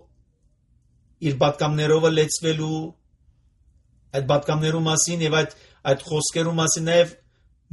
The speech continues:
մտածելու, խորհրդածության առարգա դարձնելու, ինչպես Դավիթը պիտի ասե, "Գիշեր և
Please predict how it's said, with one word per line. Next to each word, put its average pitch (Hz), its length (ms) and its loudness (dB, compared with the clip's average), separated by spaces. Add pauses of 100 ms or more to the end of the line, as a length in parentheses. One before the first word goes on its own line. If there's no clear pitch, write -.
(120)
մտածելու, 156 680 0 (1700)
խորհրդածության 160 720 0
առարգա 156 360 0 (100)
դարձնելու, 139 480 -2
ինչպես 160 340 -4
Դավիթը 156 380 -2
պիտի 131 180 -4
ասե, 170 240 0 (460)
"Գիշեր 175 400 0
և 151 120 0